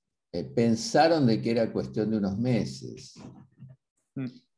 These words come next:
Speaker 1: Y entonces acá yo voy a decir algo que, eh, que no es para desestimular, sino es para estimular. Que cuando una persona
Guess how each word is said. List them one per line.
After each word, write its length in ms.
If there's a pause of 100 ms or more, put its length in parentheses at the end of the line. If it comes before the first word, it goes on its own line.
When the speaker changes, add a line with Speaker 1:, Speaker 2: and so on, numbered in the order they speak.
(100)
Speaker 1:
Y 440
entonces 440
acá 240
yo 160
voy 120
a 80
decir 300
algo 300
que, 240
eh, 480 (440)
que 140
no 140
es 140
para 380
desestimular, 1000
sino 280
es 80
para 340
estimular. 840 (1300)
Que 600
cuando 220
una 180
persona 560